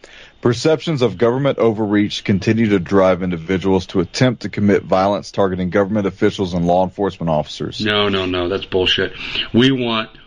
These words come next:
Speaker 2: to change the politicians so we can get rid of the bureaucracy that's criminal, like the F B I.
Speaker 1: And once again, lone wolf attackers
Speaker 2: Yeah.
Speaker 1: needs to be expressed here.
Speaker 2: There you go.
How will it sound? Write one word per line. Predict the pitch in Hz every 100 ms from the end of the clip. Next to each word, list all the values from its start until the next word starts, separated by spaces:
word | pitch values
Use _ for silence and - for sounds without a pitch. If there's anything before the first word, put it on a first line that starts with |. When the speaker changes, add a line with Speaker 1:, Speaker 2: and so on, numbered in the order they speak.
| _ -
Speaker 2:
to | 104
change | - 117 110 104 -
the | 104
politicians | - 110 101 92 107 - 101 90
so | -
we | 98 95
can | 95 90
get | 101
rid | 98 95
of | 90
the |
bureaucracy | 82 90 90 90 - 101 - 90
that's | 90 -
criminal, | - 98 90 85 -
like | 98 -
the | 95 90
F | -
B | 95
I. | 85 82 - - - - - - - - - -
Speaker 1:
And | 117
once | 135 135 143
again, | 185 135 82 -
lone | 92 117 143 160 147
wolf | 147 139
attackers | 123 - 131 117 85 67 - - -
Speaker 2:
Yeah. | 95 110
Speaker 1:
needs | 113 113 - -
to | 95
be | 98
expressed | 92 - 104 92 -
here. | -
Speaker 2:
There | 69
you | 80
go. | -